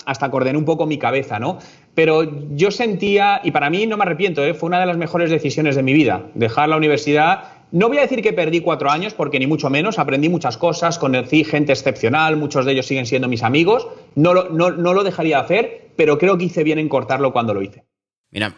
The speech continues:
Speaker 2: traigo el punto de la universidad, y by the way, me parece interesante porque como quiera estuviste en Harvard varios años después, hiciste un, un curso en la universidad, creo que en Disruptive.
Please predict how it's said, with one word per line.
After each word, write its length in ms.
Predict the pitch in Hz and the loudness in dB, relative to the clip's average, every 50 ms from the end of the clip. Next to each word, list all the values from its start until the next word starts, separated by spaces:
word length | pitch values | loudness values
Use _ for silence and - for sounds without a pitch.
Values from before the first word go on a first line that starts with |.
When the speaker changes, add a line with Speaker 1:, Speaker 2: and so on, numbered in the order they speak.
| _ _ _ _ _ | _ _ _ _ _
Speaker 2:
traigo 340 | 156 156 180 208 226 240 | 0 2 2 4 2 2
el 200 | 240 - 202 202 - | 2 0 -2 -4 -4
punto 260 | - 190 190 175 190 | -4 -4 -2 0 0
de 40 | 185 | 0
la 40 | 170 | 2
universidad, 420 | 165 160 160 160 - - 160 156 | 2 2 0 0 0 0 0 0
y 60 | 143 | 0
by 160 | 120 113 117 | 0 0 -2
the 60 | 110 113 | 0 0
way, 80 | 135 | 0
me 60 | 147 127 | 0 0
parece 180 | 110 110 135 | -2 -2 -4
interesante 400 | 143 139 151 143 135 151 165 175 | -2 -2 -2 -2 0 -2 -6 -4
porque 260 | 151 127 107 113 - _ _ | -4 -4 -6 -6 -8 _ _
como 220 | - 117 104 107 | -8 -6 -6 -4
quiera 140 | 101 117 139 | -2 -4 -4
estuviste 280 | 156 - 127 123 - 143 | -4 -6 -6 -2 -2 -2
en 140 | 147 127 | -2 -2
Harvard 460 | 107 113 127 156 180 127 107 95 95 82 | -2 0 0 -2 0 0 -2 -2 -2 -4
varios 240 | 95 104 107 113 92 | -6 -4 -4 -2 -4
años 180 | 120 127 135 135 | -2 -4 -2 -2
después, 340 | 131 120 - - 127 147 156 | -2 -4 -4 -2 -2 -2 -2
hiciste 240 | 139 110 - - | -2 -4 -6 -4
un, 160 | - 131 113 - - | -4 -4 -6 -6 -8
un 120 | 123 113 | -10 -10
curso 560 | 90 - 117 147 165 - - 80 80 - _ _ _ _ _ _ | -6 -2 0 0 0 0 -6 -10 -10 -12 _ _ _ _ _ _
en 80 | _ 104 | _ -4
la 60 | 107 | -2
universidad, 400 | 110 113 110 113 - 110 117 123 | -2 -2 -2 -2 -2 -4 -4 -2
creo 120 | 131 123 | -2 -2
que 100 | 117 131 | -2 -2
en 200 | 135 131 120 117 | -2 -2 -4 -4
Disruptive. 480 | 104 107 104 - 156 160 - 90 80 | -4 -6 -4 -4 -6 -4 -4 -10 -10